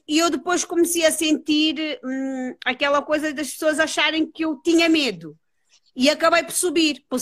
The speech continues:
para cinquenta e sete, com cinquenta, tinha cinquenta e um ou coisa, subi para cinquenta e sete. Aí mostrei que não era questão de medo, mas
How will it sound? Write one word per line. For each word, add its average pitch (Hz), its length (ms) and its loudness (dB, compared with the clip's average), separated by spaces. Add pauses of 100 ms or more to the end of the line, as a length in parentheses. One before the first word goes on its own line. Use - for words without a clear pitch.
(140)
para 277 140 2
cinquenta 311 400 0
e 311 80 -2
sete, 220 360 -2
com 233 160 -6
cinquenta, 254 800 0 (380)
tinha 254 160 -4
cinquenta 247 480 -4
e 226 180 -2
um 214 520 0
ou 170 180 -6
coisa, 214 340 -6 (300)
subi 294 220 -4
para 311 120 2
cinquenta 311 400 -2
e 330 60 -2
sete. 285 300 0
Aí 311 200 4
mostrei 320 720 0 (120)
que 330 280 0 (400)
não 330 140 2
era 339 200 2
questão 330 320 0
de 302 80 0
medo, 262 460 2
mas 220 460 -2